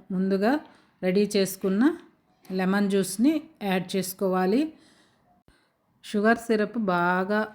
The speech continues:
చల్లారిన తర్వాతే నిమ్మరసం యాడ్ చేసుకోవాలండి, లేదంటే చేదు వచ్చేస్తుంది. అంతా కలుపుకొని ఒకసారి ఇలా మనము, ఆ, వడగట్టుకోవాలి.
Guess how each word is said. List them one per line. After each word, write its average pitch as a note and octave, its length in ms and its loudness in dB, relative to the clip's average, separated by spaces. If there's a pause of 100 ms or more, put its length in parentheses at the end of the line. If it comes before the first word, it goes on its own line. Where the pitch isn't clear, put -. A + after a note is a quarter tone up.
(220)
చల్లారిన F#3 580 0
తర్వాతే F3 720 0 (440)
నిమ్మరసం G3 580 0
యాడ్ F3 300 -2
చేసుకోవాలండి, F3 800 -2
లేదంటే F3+ 560 0 (140)
చేదు F#3 300 0
వచ్చేస్తుంది. E3+ 640 -4
అంతా F#3 360 0
కలుపుకొని F3+ 760 -2 (460)
ఒకసారి G#3 640 0
ఇలా F#3 300 0
మనము, F3+ 480 -2 (600)
ఆ, F#3 180 -2
వడగట్టుకోవాలి. G3+ 1000 2